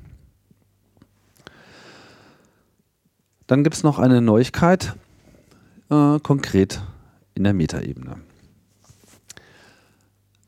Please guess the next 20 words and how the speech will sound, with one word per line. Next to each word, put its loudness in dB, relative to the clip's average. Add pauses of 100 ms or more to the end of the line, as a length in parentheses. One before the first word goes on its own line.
(100)
Ich 2
hab 0
mir 2
so 2
ein 2
bisschen -2 (160)
Gedanken 0
darüber 4
gemacht, 0
wie 0
ich -2
die 2
Community, 0
die 0
so 2
mein 0
ganzes -2
Podcast-Wesen 0
umgibt -2
und 0